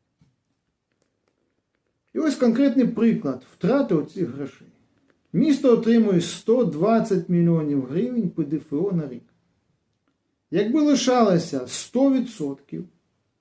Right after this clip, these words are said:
то в бюджеті б місцевому було б двісті мільйонів.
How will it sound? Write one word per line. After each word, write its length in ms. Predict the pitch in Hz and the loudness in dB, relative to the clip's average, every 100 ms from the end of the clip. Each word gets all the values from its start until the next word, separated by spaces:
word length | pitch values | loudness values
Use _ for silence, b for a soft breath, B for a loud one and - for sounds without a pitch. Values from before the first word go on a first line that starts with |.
| _ _ _ _ _ _ _ _ _ _ | _ _ _ _ _ _ _ _ _ _
то 180 | 190 196 | -2 0
в 180 | 151 | -2
бюджеті 640 | 180 190 151 208 285 - 135 | -2 -4 0 0 0 -2 -6
б 140 | - - | -6 -8
місцевому 680 | 151 170 - - 139 120 117 _ _ - | -4 -4 -4 -10 -8 -8 -12 _ _ -14
було 320 | 127 185 247 | -2 2 2
б 100 | 202 | 2
двісті 580 | 165 185 277 - - 160 | 0 4 4 4 0 -2
мільйонів. 420 | 143 135 117 - | 0 0 -2 -8